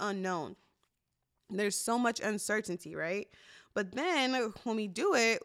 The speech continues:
we realize, like, "Okay, like, I got this. Like, I mean, okay, I can do this. It's not, it's not so bad." But then should we fall off or we stop, you know, we lose that momentum,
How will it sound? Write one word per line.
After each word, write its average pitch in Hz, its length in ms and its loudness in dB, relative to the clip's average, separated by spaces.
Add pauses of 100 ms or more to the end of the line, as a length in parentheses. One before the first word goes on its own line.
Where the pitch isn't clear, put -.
we 233 120 0
realize, 233 420 4
like, 220 200 0 (100)
"Okay, 247 340 4
like, 240 300 2
I 370 100 0
got 196 300 0
this. 240 300 -4
Like, 220 260 0
I 220 60 -6
mean, 220 160 -4
okay, 262 300 -2
I 302 80 -2
can 311 180 2
do 185 140 -2
this. 196 200 0
It's 240 120 -6
not, - 220 2 (280)
it's - 140 -4
not 247 180 6
so 208 100 2
bad." 175 400 4 (380)
But 202 160 0
then 302 440 4 (260)
should 233 260 -2
we 240 120 -2
fall 185 360 4
off 285 340 10
or 196 80 0
we 160 140 -4
stop, 226 640 8
you 220 160 -2
know, 196 120 2
we 185 160 0
lose 220 300 -2
that 185 220 6
momentum, 196 680 0